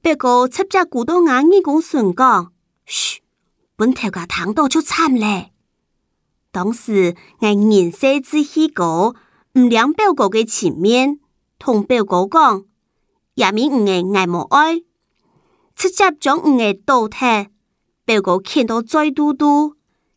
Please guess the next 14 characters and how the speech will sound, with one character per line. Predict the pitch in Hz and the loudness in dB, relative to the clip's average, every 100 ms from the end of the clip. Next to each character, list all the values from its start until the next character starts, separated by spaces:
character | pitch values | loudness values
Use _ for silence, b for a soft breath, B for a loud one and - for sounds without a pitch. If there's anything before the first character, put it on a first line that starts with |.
| _ _ _ _ _ | _ _ _ _ _
后 | - 294 | -4 -2
来 | 277 233 202 185 b b | 2 2 0 -4 b b
连 | 220 | 0
买 | 214 214 208 | 2 2 2
来 | 330 285 | 0 0
的 | 214 320 | 0 -2
饼 | - 208 220 226 | 0 0 0 -2
就 | - 349 | -2 2
不 | 247 | 2
本 | 233 285 | 2 2
爱 | 359 220 | 2 0
食 | - 294 | -4 -2
一 | 285 | -2
口。 | 240 - 254 208 185 | -4 -2 0 0 -4